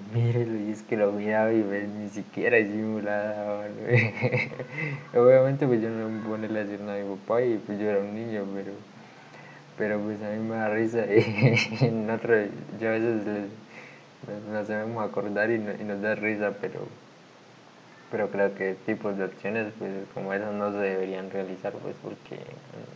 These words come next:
ellos, ante todo, son personas y creo que se sentirían un poco mal, aunque, pues, me imagino que este tipo de personas, pues,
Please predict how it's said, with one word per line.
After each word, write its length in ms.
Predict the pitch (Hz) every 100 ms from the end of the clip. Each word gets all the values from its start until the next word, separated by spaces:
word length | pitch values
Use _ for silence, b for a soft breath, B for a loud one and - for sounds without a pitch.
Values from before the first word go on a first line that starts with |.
| -
ellos, 240 | 107 104 104 - -
ante 260 | 101 98 95
todo, 260 | - 104 101
son 140 | 101
personas 600 | - 101 98 101 110 113 -
y 180 | 101 - - -
creo 200 | 95 98 -
que 160 | 101
se 140 | 101 101
sentirían 460 | 98 - - 98
un 120 | 98
poco 360 | 98 - - -
mal, 220 | 90 87 - B B B -
aunque, 440 | 104 98 - 95 -
pues, 200 | 95 98
me 120 | 101
imagino 440 | 101 98 101 101 98
que 100 | 101
este 100 | - - -
tipo 280 | 104 107 101
de 60 |
personas, 440 | - 101 - 98 101 -
pues, 200 | - 139